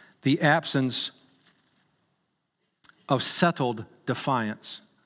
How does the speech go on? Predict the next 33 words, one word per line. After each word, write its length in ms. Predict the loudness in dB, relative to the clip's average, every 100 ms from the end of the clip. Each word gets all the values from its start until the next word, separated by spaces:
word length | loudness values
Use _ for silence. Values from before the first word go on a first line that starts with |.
| _ _ _ _ _ _ _ _ _ _ _ _ _ _ _ _
Like, 140 | -4 0
I 160 | 2 2
know 260 | 4 2 2
this 180 | 2
is 180 | 2 0
wrong, 460 | 2 2 4 2 0
and 120 | -2
I'm 80 | 0
gonna 160 | -2
keep 340 | -2 0 0 2
doing 320 | 0 0 0
it 180 | -2 0
even 220 | 0 2
though 160 | 2 2
I 80 |
know 220 | 0 -2 -2
God 500 | 0 2 4 2 0
doesn't 300 | -4 -4 -4
want 200 | -4 -4
me 80 | -10
to. 220 | -12 -14 -18 _ _ _ _ _ _ _ _ _ -8
That's 180 | -6 -4
not 140 | -4
repentance. 560 | -4 -6 -6 -10 -18 -20 _ _ _ _ _ _ _ _ _ _ _ _ _ _ _ _ _ -2
But 100 | 2
when 220 | 4 4
we 100 | 4
repent 680 | 4 0 2 2 2 -6 -16 -18 _ _ _ _ _ _ _ _ _ _ _ _
before 320 | -2 2 2
God, 420 | 4 4 4 2
it 140 | 0 2
is 180 | 2 2
like, 380 | 2 2 -2